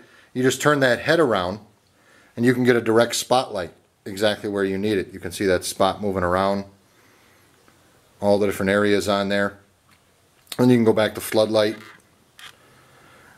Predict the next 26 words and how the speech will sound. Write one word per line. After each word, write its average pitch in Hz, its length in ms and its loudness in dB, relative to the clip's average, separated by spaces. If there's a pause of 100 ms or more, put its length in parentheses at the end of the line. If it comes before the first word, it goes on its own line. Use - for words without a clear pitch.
(140)
let 107 120 2
it 101 60 -2
work 120 260 4
on 117 100 2
it. 101 60 -6
Of 98 60 -12
course, 160 280 2
you 165 80 -4
can 147 140 2
also 143 340 4
bend 127 340 2
and 123 160 -4
twist 131 280 0
this 131 200 0
any 123 120 0
way 117 180 4
you 110 80 2
want. 113 240 0
It 87 60 -12
just 110 180 -4
doesn't 113 180 0
have 110 140 0
to - 80 -14
be 107 100 -6
under 104 260 -2
hood. 117 220 4